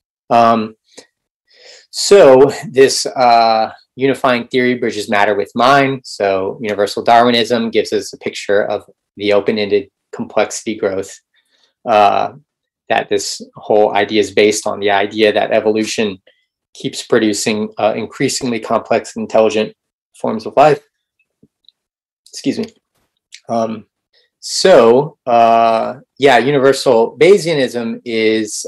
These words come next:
uh, the link that kind of connects those paradigms with, uh, consciousness. So again, we won't get into that today, but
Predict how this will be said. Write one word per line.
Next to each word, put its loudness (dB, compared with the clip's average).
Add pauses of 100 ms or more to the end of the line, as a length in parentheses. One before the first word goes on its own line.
uh, 2
the -6
link 0 (120)
that -2
kind 0
of -4
connects -4
those 4
paradigms -2
with, 0 (600)
uh, -4
consciousness. -4
So -6
again, -4
we 0
won't -4
get -2
into -4
that 0
today, 4 (380)
but 2